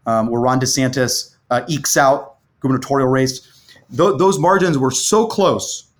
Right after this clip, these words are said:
that you could point to innumerable factors that would have produced a different outcome. And yeah, some of the more, some of the fundamentals seem a little bit harder for Democrats, um, in terms of more recent arrivals into the state. You have a lot more conservative retirees.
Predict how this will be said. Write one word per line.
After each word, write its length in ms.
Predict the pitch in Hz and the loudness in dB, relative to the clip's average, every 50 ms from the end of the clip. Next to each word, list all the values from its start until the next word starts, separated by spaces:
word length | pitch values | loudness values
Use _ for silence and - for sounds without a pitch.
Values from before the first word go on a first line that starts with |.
| _ _ _ | _ _ _
that 100 | - 151 | -6 -6
you 140 | 147 139 196 | -6 -6 -6
could 160 | 196 214 202 | -4 -6 -4
point 220 | - - 180 170 - | -4 -4 -4 -4 -4
to 180 | - 147 - | -6 -6 -4
innumerable 680 | - 190 170 180 202 233 269 294 294 269 240 196 208 170 | -2 0 2 4 4 4 4 4 4 4 4 2 2 0
factors 720 | - - 165 160 156 - - 117 101 98 98 - - _ _ _ _ _ _ _ | 0 0 0 0 0 -2 -4 -4 -4 -6 -8 -12 -16 _ _ _ _ _ _ _
that 160 | 160 160 147 | -2 0 0
would 100 | 147 175 | 2 2
have 360 | 170 143 123 - - _ _ | 0 0 -2 -6 -12 _ _
produced 320 | - 170 151 123 170 170 - | -6 -4 -2 0 0 -2 -2
a 20 | 135 | -2
different 260 | 127 147 120 123 117 | -2 -2 -2 -2 -4
outcome. 300 | 104 - - - 101 - _ _ - | -4 -6 -8 -12 -14 -14 _ _ -4
And 400 | 180 190 202 196 196 190 170 - _ _ _ _ _ _ | 0 0 2 2 0 0 -2 -8 _ _ _ _ _ _
yeah, 420 | - 165 160 233 240 240 226 220 202 | -14 -6 -2 0 2 4 4 4 2
some 260 | 202 - 226 220 220 | 2 0 0 0 0
of 120 | 208 185 | 0 0
the 60 | 180 190 | 0 0
more, 460 | 180 190 185 180 175 175 - - - | 0 2 2 2 2 0 -4 -10 -8
some 140 | - 208 214 | -6 -4 -2
of 60 | 208 180 | -2 -2
the 60 | 170 | -2
fundamentals 760 | 170 - 196 170 156 165 180 196 - 185 165 143 - - - | 0 -2 -2 0 0 0 -2 0 0 -2 -2 -2 -2 -4 -4
seem 320 | 170 175 170 165 160 160 | -2 -2 -2 -2 -2 -4
a 140 | - - 143 | -4 -4 -4
little 180 | 143 156 151 | -2 -2 -2
bit 120 | 135 - - | -2 -4 -6
harder 360 | - - 160 160 170 156 156 | -4 -2 0 0 2 0 0
for 240 | 147 - - 143 135 | -2 -2 -2 -2 0
Democrats, 600 | 127 135 139 139 - - 139 127 127 131 - - - _ _ _ _ _ _ _ _ | 0 0 -2 -2 -2 0 0 0 0 -2 -6 -10 -16 _ _ _ _ _ _ _ _
um, 240 | - 123 123 123 135 - | -2 -2 -2 -2 -4 -2
in 260 | 139 131 131 131 131 | -2 0 0 0 0
terms 260 | 131 - 156 147 139 | 0 -2 -2 -2 -2
of 80 | 131 117 | -4 -2
more 160 | 131 131 127 | -2 -2 0
recent 360 | 127 135 131 131 - 135 131 | 0 0 -2 -2 -4 -6 -4
arrivals 440 | 127 113 123 127 127 127 127 120 113 | -4 -2 0 0 0 0 0 -2 -2
into 220 | 127 123 - 127 113 | -4 -4 -4 -6 -4
the 300 | 113 117 113 110 110 104 | -4 -4 -2 -2 -4 -6
state. 380 | - - - 180 175 160 160 | -4 -2 0 0 0 0 -2
You 380 | - - _ _ _ _ - 127 | -4 -12 _ _ _ _ -8 -4
have 40 | 123 | -2
a 20 | |
lot 120 | 123 120 | -2 -2
more 100 | 120 120 | -2 -4
conservative 420 | 120 135 117 - 139 131 123 123 113 | -6 -6 -6 -6 -4 -4 -4 -2 -2
retirees. 800 | 120 127 110 - 123 117 120 139 160 160 160 143 - - - | -2 -4 -2 -2 -2 0 0 0 0 0 0 -2 -4 -8 -12